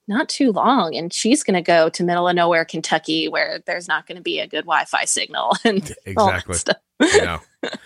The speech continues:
Speaker 2: So, all right, Kentucky, get better Wi-Fi in case my kid wants to go to college there. That's really step one. All right. Well, Phoebe, you were really delightful. Thank you for doing this.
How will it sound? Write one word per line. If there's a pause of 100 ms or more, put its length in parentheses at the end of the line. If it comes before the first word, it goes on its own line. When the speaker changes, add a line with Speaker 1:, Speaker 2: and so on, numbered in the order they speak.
(260)
Speaker 2:
So,
all
right, (140)
Kentucky,
get
better
Wi-Fi
in
case
my
kid
wants
to
go
to
college
there. (320)
That's
really
step
one. (920)
All
right.
Well, (120)
Phoebe,
you
were (160)
really
delightful.
Thank
you
for
doing
this.